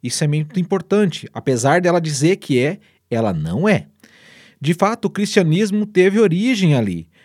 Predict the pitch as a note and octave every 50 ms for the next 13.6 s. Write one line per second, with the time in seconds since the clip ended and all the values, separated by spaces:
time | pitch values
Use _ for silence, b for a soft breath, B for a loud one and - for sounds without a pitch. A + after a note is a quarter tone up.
0 | b b b b C3 D3 D#3 F#3 F#3 - F#3+ F3+ D#3+ - A#3+ A#3 G3 G3 - -
1 | - G#3+ A#3 A3+ - A#3 G#3 G3+ F#3 D3+ B2+ C3 D#3 G#3+ A#3+ - F3+ D#3 C3+ B2+
2 | - - - C3+ C#3 F3+ A#3 G3+ G#2 F#2 - - b b b b b b b b
3 | b b - D#3 - A3 G#3+ G#3+ B3+ B3+ B3+ B3 - - - - A#3 A#3+ B3 G#3+
4 | D#3 D3 B2+ G#2+ F2+ - - _ _ _ _ - - D#3 D#3+ C3+ C3+ F#3+ B3+ B3+
5 | A3 C3+ G2 - b b b b b - F#3 F#3 G3+ F#3 - - G#3 G3+ F#3+ -
6 | G#3 G3 D3+ D3 E3+ A#3 C4 C4+ A#3 A3+ A#3+ B3+ A#3 F3+ D#3 D#3+ D#3+ E3 E3+ F3+
7 | G3 G#3 G#3 b b b b b b b _ E3 F3+ G3 E3+ E3+ G3+ G3+ F3+ D#3+
8 | C3 B2 B2 B2+ C3+ B2 A#2+ B2+ A#2+ A#2 B2+ B2 A#2 A2+ B2 A#2+ A2+ G2+ F#2+ G#2+
9 | F#2 D#2+ C#2+ C#2+ E2+ - - _ _ _ _ B B B B B B B B B
10 | B B B B B - E3 F3 E3+ - F#3 F3 D#3+ - F#3 - - F3+ D#3+ D3
11 | F3 D#3+ - - D#3 G3+ A3 - - D#3 C3+ A2 F#2+ A2 C#3 D#3 D3 B2+ A#2 F#2+
12 | F2+ F2 G2 A2 C#3 F3+ G3+ G3 D#3+ - - G2 F#2+ A2 C3 C3 - G#2+ - -
13 | G#2 - - - G#2 A#2 C#3 D#3 D#3 - -